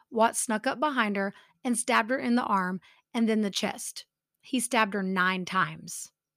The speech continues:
The upstairs neighbor heard Susie scream and walked out onto his balcony. He saw Susie lying on the sidewalk with a man standing over her.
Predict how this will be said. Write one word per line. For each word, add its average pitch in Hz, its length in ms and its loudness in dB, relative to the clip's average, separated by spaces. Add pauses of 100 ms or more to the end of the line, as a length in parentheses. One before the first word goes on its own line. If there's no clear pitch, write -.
(760)
The 262 80 6
upstairs 269 420 2
neighbor 226 300 4
heard 320 300 4
Susie 226 300 0
scream 240 460 2
and 226 220 2
walked 254 260 4
out 240 140 4
onto 220 240 2
his 185 140 -4
balcony. 202 560 0 (680)
He 285 200 6
saw 277 320 10
Susie 233 400 -6
lying 214 240 -2
on 254 100 -4
the 285 80 -6
sidewalk 208 480 -2
with 247 140 -8
a 262 40 -2
man 202 300 -2
standing 220 400 -4
over 185 160 -6
her. 208 260 -8